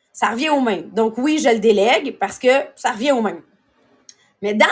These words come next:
les faits, je suis plus focus avec mon monde pendant que elle, elle écrit.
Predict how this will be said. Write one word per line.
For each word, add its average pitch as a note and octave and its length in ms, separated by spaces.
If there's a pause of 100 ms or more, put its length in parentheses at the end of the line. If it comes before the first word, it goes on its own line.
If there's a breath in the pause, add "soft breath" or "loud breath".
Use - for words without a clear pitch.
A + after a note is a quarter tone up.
(160)
les C#4 120
faits, C4 520 (600)
je - 80
suis - 80
plus C#5+ 300
focus F#4 500
avec E4+ 220
mon E4+ 220
monde G#4 580
pendant D4 360
que F4+ 100
elle, D#4+ 340
elle D#4 80
écrit. D#4+ 280